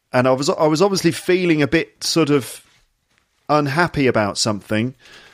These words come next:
And I wrote this. I said, "I hate borrowing things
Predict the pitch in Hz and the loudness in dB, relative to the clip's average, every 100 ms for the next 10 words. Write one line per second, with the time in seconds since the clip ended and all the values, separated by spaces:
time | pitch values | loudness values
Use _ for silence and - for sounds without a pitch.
0 | _ 123 135 135 151 156 175 - - 113 | _ -2 2 2 2 2 0 0 -6 -2
1 | 151 135 131 - 214 240 135 123 233 214 | -2 0 0 0 0 -2 -6 0 2 4
2 | 147 127 117 - 135 127 135 135 - | 4 2 0 -2 -2 0 -2 -2 -6